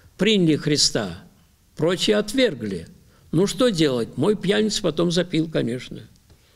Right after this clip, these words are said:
сделав печку. Но он был, был моим избранником, был,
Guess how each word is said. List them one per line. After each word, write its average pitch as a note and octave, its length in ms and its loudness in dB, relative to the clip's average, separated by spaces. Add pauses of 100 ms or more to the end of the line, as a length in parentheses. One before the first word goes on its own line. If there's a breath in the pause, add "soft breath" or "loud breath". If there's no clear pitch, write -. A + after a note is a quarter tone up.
(420 soft breath)
сделав C#3 480 0
печку. - 420 -4 (880)
Но C3 200 0
он C3+ 140 0
был, G#3 340 2 (300)
был F#3 420 2 (440)
моим D#3 420 2
избранником, E3+ 800 0
был, F3+ 440 2